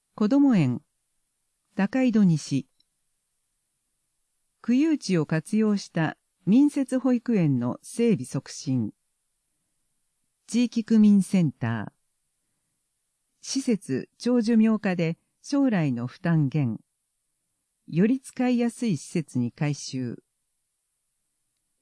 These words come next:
地域区民センターについては、築四十年を目安に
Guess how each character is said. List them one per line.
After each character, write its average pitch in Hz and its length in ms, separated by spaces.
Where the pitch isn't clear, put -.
地 269 180
域 269 160
区 254 140
民 247 220
セ 247 160
ン 226 80
タ 160 140
ー 151 40
に 147 140
つ - 120
い 180 120
て 131 120
は、 123 240
築 - 300
四 214 260
十 269 220
年 165 300
を 143 100
目 170 140
安 180 260
に 131 260